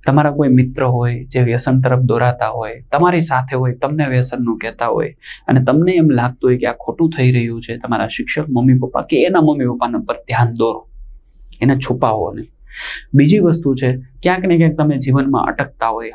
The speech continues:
હતાશા હોય, રિઝલ્ટ એવું સારું ન આવતું હોય, તો એની પણ તમે ચર્ચા કરો. ખ્યાલ આવે છે? તમારો મિત્ર હોય, બહુ ઉદાસ રહેતો હોય,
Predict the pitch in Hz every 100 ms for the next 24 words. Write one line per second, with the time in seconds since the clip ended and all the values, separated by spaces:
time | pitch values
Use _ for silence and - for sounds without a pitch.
0 | 147 - 151 143 113 113 113 - 131 165
1 | 170 156 139 135 127 123 120 117 113 110
2 | 107 - 165 - 156 208 208 214 202 196
3 | 151 151 147 143 113 101 101 - - _
4 | - _ _ - - - 117 110 117 123
5 | - - - - 139 135 127 127 127 123
6 | 123 117 151 196 190 - - 170 165 160
7 | - 131 131 123 120